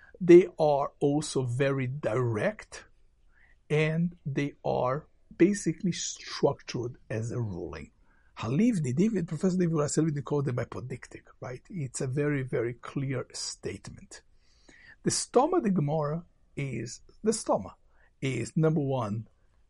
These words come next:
it is discursive. It's in Aramaic, has usually very unique keywords, and what it does is an interpretation. It's the first Pirush of the Bavli.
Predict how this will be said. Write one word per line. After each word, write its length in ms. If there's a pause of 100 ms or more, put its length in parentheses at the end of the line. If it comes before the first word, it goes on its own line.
(180)
it 280
is 400 (120)
discursive. 760 (640)
It's 380
in 200
Aramaic, 720 (640)
has 380 (200)
usually 440
very 640 (500)
unique 600 (160)
keywords, 720
and 160
what 100
it 120
does 260
is 100
an 140
interpretation. 880 (520)
It's 200
the 60
first 500
Pirush 480
of 100
the 80
Bavli. 460